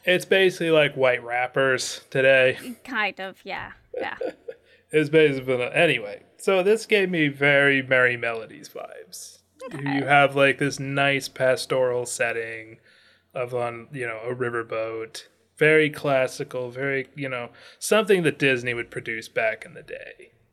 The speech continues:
Speaker 1: Very,
Speaker 2: Mm-hmm.
Speaker 1: like, vi-, and then you have such a, you know, a nice, lovely song to back up the story.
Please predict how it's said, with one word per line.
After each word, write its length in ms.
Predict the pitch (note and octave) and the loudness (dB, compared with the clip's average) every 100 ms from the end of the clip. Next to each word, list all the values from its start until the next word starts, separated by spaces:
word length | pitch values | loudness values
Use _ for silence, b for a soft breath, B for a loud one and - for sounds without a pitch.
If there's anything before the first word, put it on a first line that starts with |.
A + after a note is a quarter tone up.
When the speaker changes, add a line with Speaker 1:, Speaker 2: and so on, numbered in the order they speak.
| _ _ _ _ - | _ _ _ _ -6
Speaker 1:
Very, 760 | F3 E3+ D#3+ D#3 D3+ C#3+ C3+ B2+ | 4 6 6 6 4 4 -2 -6
Speaker 2:
Mm-hmm. 80 | B2 | -4
Speaker 1:
like, 360 | A#2 A2+ - | -4 -6 -10
vi-, 220 | - A#2 | -8 -6
and 100 | B2 | -4
then 120 | C#3+ D3 | -4 -2
you 100 | C3+ | 2
have 240 | C#3 C3+ | 4 2
such 240 | - C#3+ | -2 -6
a, 40 | D3 | -6
you 260 | D3 C#3+ | -6 -6
know, 140 | B2+ A#2+ | -4 -6
a 40 | |
nice, 380 | B2+ D#3+ D#3 D3+ | 0 2 2 0
lovely 340 | C#3+ C3 B2+ | -2 -2 -2
song 580 | A#2+ - A#2+ A2+ A2+ A2+ - b b _ | -8 -6 -6 -6 -10 -14 -18 b b _
to 80 | D3+ | -8
back 400 | D3 C3+ B2+ A#2+ | 2 4 4 2
up 280 | A#2+ - - | 0 0 -10
the 80 | - | -12
story. 580 | - - - - - | -10 -12 -14 -16 -20